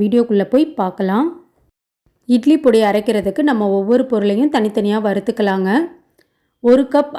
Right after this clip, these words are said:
அளவுக்கு உளுந்து வந்து எடுத்திருக்கேங்க. நீங்க கருப்பு உளுந்து, தோலோட இருக்க உளுந்து கூட யூஸ் பண்ணிக்கலாங்க. நான் இன்னைக்கு வெள்ளை உளுந்து தான் எடுத்திருக்கேன். கருப்பு உளுந்துல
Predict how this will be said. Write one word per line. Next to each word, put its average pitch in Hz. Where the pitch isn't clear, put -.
அளவுக்கு 220
உளுந்து 277
வந்து 233
எடுத்திருக்கேங்க. 196
நீங்க 254
கருப்பு 269
உளுந்து, 214
தோலோட 240
இருக்க 202
உளுந்து 202
கூட 226
யூஸ் 233
பண்ணிக்கலாங்க. 208
நான் 214
இன்னைக்கு 208
வெள்ளை 240
உளுந்து 208
தான் 240
எடுத்திருக்கேன். 208
கருப்பு 269
உளுந்துல 226